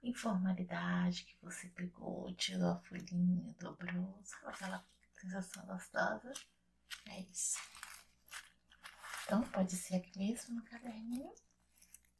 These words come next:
Pode, né? Ok.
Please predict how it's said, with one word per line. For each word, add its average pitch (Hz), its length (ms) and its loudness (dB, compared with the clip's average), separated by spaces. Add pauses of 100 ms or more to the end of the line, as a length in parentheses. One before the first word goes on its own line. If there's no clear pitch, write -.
(100)
Pode, - 400 -8
né? 180 200 8 (1200)
Ok. 175 680 -8